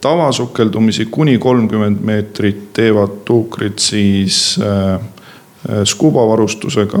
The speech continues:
mis on siis surveõhuvarustus, ja miini või siis, äh,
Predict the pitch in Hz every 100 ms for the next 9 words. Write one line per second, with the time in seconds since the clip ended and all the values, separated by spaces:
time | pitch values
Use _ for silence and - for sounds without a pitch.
0 | 101 101 104 107 101 101 - 131 120 107
1 | 101 101 - - - - _ - 107 101
2 | - - - - - - - - - -
3 | 110 101 98 98 98 98 95 95 92 95
4 | 110 127 147 131 107 101 - - - _
5 | - _ - 107 101 - - - - 110
6 | 101 98 95